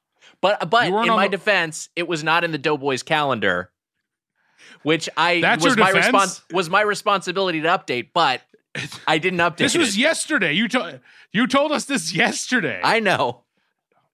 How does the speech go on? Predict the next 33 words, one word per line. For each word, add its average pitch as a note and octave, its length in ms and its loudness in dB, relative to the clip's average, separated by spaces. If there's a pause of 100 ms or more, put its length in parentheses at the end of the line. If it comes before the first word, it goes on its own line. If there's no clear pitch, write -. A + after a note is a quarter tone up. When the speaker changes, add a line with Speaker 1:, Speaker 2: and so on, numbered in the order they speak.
(100)
Speaker 2:
And A3 120 2
also, C#4 240 0
you A3+ 180 0
and C#4 100 2
I C4+ 100 0
had A#3+ 140 -2
a F#3+ 60 -4
dinner G#3 300 0
that E3 180 0
night. C#3 160 -2
I C3+ 80 0
was A#2+ 100 -4
like, A2 120 -8
"Hmm, F#3+ 160 -4
I D#3+ 100 0
guess E3+ 240 -4
I F3+ 60 -4
can't F3+ 200 -2
really, E3 140 0
like, D3+ 160 0
enjoy C3+ 340 0
myself C3+ 400 0
too C3+ 140 -4
much B2+ 160 0
at A#2+ 80 -6
this A2+ 180 -4
dinner. C#3 220 2
I A2 80 2
can't B2 220 0
have B2 160 2
too C3 100 0
many A#2+ 180 2
drinks A2 640 -2